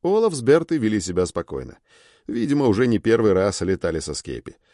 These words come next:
Поэтому я успокоился тоже. Самолёт быстро разбежался и плавно набирал высоту. Я вылез из-за своего кресла и стал смотреть вниз,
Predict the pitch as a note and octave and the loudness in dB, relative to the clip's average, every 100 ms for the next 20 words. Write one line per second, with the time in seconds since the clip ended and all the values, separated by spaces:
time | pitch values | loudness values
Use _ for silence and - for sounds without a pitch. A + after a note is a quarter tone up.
0 | _ _ _ C#3+ D3 C3 G2+ G#2 F#2 E2 | _ _ _ -2 -2 -2 0 2 2 0
1 | - D#2 E2+ D2+ - C#2 C2 - - _ | -8 -8 -6 -6 -8 -12 -12 -12 -16 _
2 | _ _ _ _ _ C3+ F3 G3+ G2 G#2+ | _ _ _ _ _ -4 0 0 2 2
3 | - F2 F#2 E2 F2 E2+ D3 F#3 - F3 | 2 0 -2 -2 -4 -2 -2 -2 -4 -6
4 | A2 F#2 A2 A#2+ A#2+ G#2 F2 D#2+ D2+ D2+ | -4 -2 0 0 -2 -2 -2 -4 -6 -8
5 | - - - - _ _ _ _ - G#2 | -12 -16 -20 -20 _ _ _ _ -4 0
6 | F#2 F#2+ G2+ F2 - E2+ E2 - D#2 D2+ | 2 2 2 0 -4 -8 -8 -6 -6 -8
7 | - D3 - A2+ - _ _ _ C#3+ C#3 | -6 -6 -2 -2 -2 _ _ _ -4 0
8 | D#3+ C3+ B2+ A#2+ C3+ A2 C#3+ B2 D#2 | -2 -2 -4 -4 -4 -4 -4 -4 -6